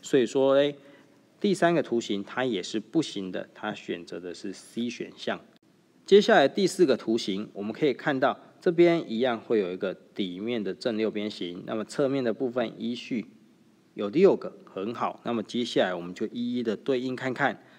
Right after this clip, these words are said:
如果它可以刚好形成角锥的话，那也就代表说每个侧面都有一个对应的底边和它连接嘛。所以说这边有连接，这个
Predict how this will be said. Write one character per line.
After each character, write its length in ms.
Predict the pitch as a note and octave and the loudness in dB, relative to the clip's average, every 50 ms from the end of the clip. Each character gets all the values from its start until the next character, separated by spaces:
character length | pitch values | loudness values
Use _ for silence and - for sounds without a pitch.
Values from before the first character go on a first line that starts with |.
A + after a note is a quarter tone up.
| - - - _ _ _ | -20 -20 -20 _ _ _
如 300 | C3 C3+ D3 E3+ G3+ A3 | 2 6 6 8 6 6
果 340 | G3+ - G#3 E3 A2+ F2+ - - - - - - - - _ _ _ _ _ _ _ _ _ _ _ _ _ _ _ _ | 6 6 6 6 6 4 -2 -10 -20 -20 -20 -20 -20 -20 _ _ _ _ _ _ _ _ _ _ _ _ _ _ _ _
它 180 | - - F3+ G3+ | -4 0 0 0
可 160 | G3+ - F#3 | 2 2 2
以 80 | B2+ G#2 | 0 2
刚 240 | - - B2 C3 | 2 0 0 -2
好 220 | C3+ - G#2+ F2 - | -2 -2 -4 -4 -4
形 260 | - - F#2+ F#2+ G#2 | -6 -10 -10 -10 -8
成 280 | G2+ - F2+ F2+ F#2+ - _ - - _ _ _ _ | -8 -8 -10 -10 -10 -14 _ -20 -20 _ _ _ _
角 220 | - G2+ E2+ F2 | -6 -6 -6 -6
锥 220 | - - C3 B2+ B2+ | -4 -2 0 0 2
的 100 | B2 - | 0 0
话， 220 | - B2 A2+ G2+ | -2 -2 -4 -2
那 180 | G#2 A#2 A#2 G#2+ | -4 -6 -6 -6
也 80 | F2+ | -6
就 100 | - G#2+ A2 | -6 -6 -4
代 100 | C3 B2 | -4 -2
表 160 | A2+ G2 F#2 | -2 -2 -4
说 240 | - - A#2+ A#2 A#2 - - - - _ - | -2 0 0 0 0 -2 -10 -20 -20 _ -4
每 220 | A#2+ A#2 A2 A2 | -2 -2 -2 0
个 160 | - B2+ A#2+ A2+ | 0 0 -2 -2
侧 340 | - - - F3 E3+ C#3 B2 | -4 -2 2 4 4 4 4
面 240 | C3 C#3 C#3 A#2 G2+ | 2 0 -2 -2 -4
都 260 | F#2+ - B2 B2+ C3 | -2 0 2 2 2
有 200 | A#2 G2 F2+ F2+ | 2 0 -2 -6
一 80 | F#2+ | -10
个 180 | F#2+ - F#2+ F2+ - - _ | -8 -8 -8 -8 -10 -14 _
对 300 | - E3+ D#3+ B2 - - - - | -2 0 2 2 0 -2 -6 -6
应 220 | - C3 A2+ G#2 F#2+ | -6 -4 -4 -4 -6
的 120 | G#2+ F2+ | -8 -8
底 320 | F2 - - - F#2 F2 E2+ - | -10 -12 -14 -14 -14 -14 -12 -8
边 220 | - G#2+ A2 G#2+ | -6 -6 -6 -6
和 200 | G#2+ - A2 G#2 | -8 -12 -12 -10
它 140 | G2 G#2+ G2+ | -8 -6 -6
连 240 | G2 F2+ E2+ F2+ F#2 | -6 -6 -8 -10 -8
接 220 | - G#2 G2 G#2 | -6 -4 -4 -4
嘛。 160 | G2+ F2 - - - _ | -6 -8 -12 -16 -20 _
所 120 | - - A#2 | -6 -4 -4
以 60 | G2+ | -2
说 100 | G2+ G#2 | -2 -4
这 160 | G2+ - - | -4 -4 -6
边 400 | D3 - D3+ C#3+ C#3+ C#3+ D3 D3 - | -4 0 0 0 0 0 -4 -8 -10
有 160 | - F#2+ F2+ | -10 -8 -8
连 240 | - - F2 E2+ E2+ | -8 -10 -12 -12 -12
接， 260 | - - G#2+ G#2 A2 - - _ _ _ _ _ | -6 -4 -4 -4 -4 -6 -14 _ _ _ _ _
这 240 | - G3+ G#3 G#3 | 2 4 4 4
个 200 | G#3 F#3 B2+ - | 4 2 0 -2